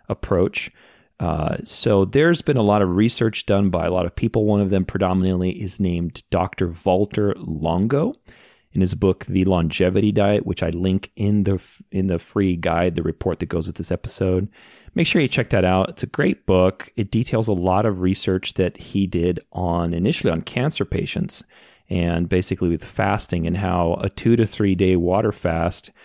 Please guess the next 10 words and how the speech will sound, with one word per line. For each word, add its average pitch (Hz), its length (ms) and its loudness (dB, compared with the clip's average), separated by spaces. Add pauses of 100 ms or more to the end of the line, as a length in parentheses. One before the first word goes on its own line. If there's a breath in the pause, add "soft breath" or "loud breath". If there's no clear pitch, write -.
(420 soft breath)
uh, 87 360 0
allowed 98 520 2
them 92 180 4
to 87 640 2
get, 95 300 -2
like, 85 240 -2
a 80 40 -6
seventy-five 95 1080 0
percent - 440 -4
improvement 110 840 -2